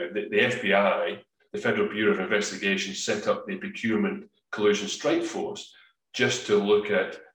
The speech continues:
bid rigging. You know, companies that collude together to firstly manipulate the price. So the lowest price of a contract is inflated. The winning company will inflate it, but every other company who bids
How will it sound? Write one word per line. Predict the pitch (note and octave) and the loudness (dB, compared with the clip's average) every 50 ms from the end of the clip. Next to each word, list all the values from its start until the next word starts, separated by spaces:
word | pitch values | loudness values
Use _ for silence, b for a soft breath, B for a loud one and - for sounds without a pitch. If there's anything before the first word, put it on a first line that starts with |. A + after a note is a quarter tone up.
| _ - | _ -4
bid | G2 G#2 G#2 G#2 G2+ | 2 4 4 4 4
rigging. | F#2+ F2+ - - - - - - _ _ _ _ _ _ _ _ _ _ _ _ - | 2 -2 -2 -2 -4 -8 -10 -16 _ _ _ _ _ _ _ _ _ _ _ _ -8
You | G#2+ G2+ | -8 -6
know, | - | -2
companies | - C3 B2 B2 A#2+ A#2 A2+ A2 A2 | -2 -2 -2 0 0 2 2 2 2
that | A2 G2+ - - | 0 0 -2 -2
collude | - C3+ C#3+ D#3+ E3 E3 | -4 -2 0 0 0 0
together | - G#2 G2 G#2 F#2+ F#2 G2 F#2+ F#2 F2+ - - - - _ _ _ _ _ _ _ - | -2 -2 0 0 0 0 0 0 -2 -2 -4 -8 -14 -20 _ _ _ _ _ _ _ -8
to | - A2 G#2 G2+ G2 G2 F#2+ G2 G2 G2 - - | -2 0 2 4 4 4 2 0 -2 -4 -8 -8
firstly | - - D3 C#3 - - A2+ G#2 | 0 2 2 2 2 2 2 2
manipulate | G2+ G2+ - C#3 C#3 C#3 - A#2 A2+ A2+ A2+ A2+ | 4 4 6 6 6 4 4 2 2 2 2 0
the | G#2+ G#2 | -2 -4
price. | - - D3+ E3 E3 D#3+ - - - - - - | -2 0 2 2 2 0 -2 -6 -8 -10 -8 -4
So | A2 | 0
the | G#2+ G#2+ | 2 2
lowest | G#2+ C#3+ D3 D3 C#3 C3 - - - - _ _ - | 2 2 2 2 0 0 -2 -6 -12 -16 _ _ -6
price | - A2+ A2+ A#2+ A#2+ A#2+ - - | 0 2 2 2 2 0 -2 -4
of | G#2+ G2+ | -2 -2
a | G#2 G2+ | -2 -2
contract | - - A2 G#2+ G#2 A2 A2 - F#2+ - - | 0 0 0 0 2 2 2 0 0 0 -6
is | - | -8
inflated. | F3+ - - - B2+ C#3+ - - - G3+ G3+ - _ - | -10 -10 -6 0 0 0 2 0 -2 -8 -10 -10 _ -2
The | G#2+ G#2 | 0 2
winning | G#2 B2+ C3 B2 A#2+ A#2+ | 2 2 2 0 0 0
company | - A#2+ A#2+ - A#2 A2+ A2+ A2+ A2+ B B B B | 0 0 0 0 0 -2 -2 -2 -2 B B B B
will | - G2+ | -6 -4
inflate | G2 - - C#3 C#3+ C#3+ C#3+ - | -4 -2 2 2 2 2 2 -2
it, | D3 - - - B B B | -2 -4 -4 -4 B B B
but | - - - D3 | -4 -2 2 4
every | D3 D3 C#3 C3+ | 2 4 8 8
other | C3+ C3 C3 B2 - - - - _ - | 8 6 6 2 -2 -6 -12 -18 _ -10
company | - - C3+ C#3 - A2 G2+ G2 F#2+ | -2 -2 -2 0 0 -2 -4 -4 -4
who | G#2 G2+ G2 - - | -4 -6 -6 -6 -4
bids | B2 B2+ B2 - - - | -4 -4 -2 -4 -6 -8